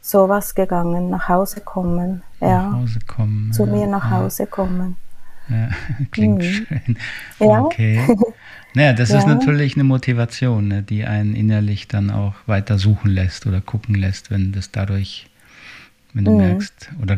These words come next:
Speaker 2: hoffst, das ist, findest du da drin, dann hofft man natürlich, dass man's auch irgendwann dann erlebt oder, oder so weit lernt, dass man's dauerhaft hat, was ja nicht so einfach ist, ne?
Speaker 1: Nein.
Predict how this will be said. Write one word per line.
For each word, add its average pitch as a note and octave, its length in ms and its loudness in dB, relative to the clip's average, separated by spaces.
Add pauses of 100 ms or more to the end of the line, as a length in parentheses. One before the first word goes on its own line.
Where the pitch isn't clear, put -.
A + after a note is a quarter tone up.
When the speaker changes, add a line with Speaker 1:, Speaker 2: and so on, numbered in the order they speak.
(120)
Speaker 2:
hoffst, - 300 0
das G#2 180 0
ist, C3 220 -4
findest B2 400 2
du B2 80 0
da A#2 140 2
drin, A#2 340 0
dann G#2 260 -2
hofft - 260 -6
man G#2+ 100 0
natürlich, G2+ 340 -2
dass - 180 -6
man's G2+ 160 0
auch G2+ 180 -2
irgendwann G2+ 380 0
dann G2 300 -2
erlebt G2 440 2
oder, G2 380 0
oder G#2 320 -4 (840)
so G2+ 240 0
weit G2 220 4
lernt, G2 420 4
dass G#2 140 0
man's G2 240 4
dauerhaft F#2+ 600 2
hat, - 200 0
was G2+ 140 0
ja G2+ 140 4
nicht G2 180 4
so - 100 -2
einfach G#2+ 460 0
ist, G2 300 -2
ne? G2+ 180 2 (400)
Speaker 1:
Nein. G3 480 4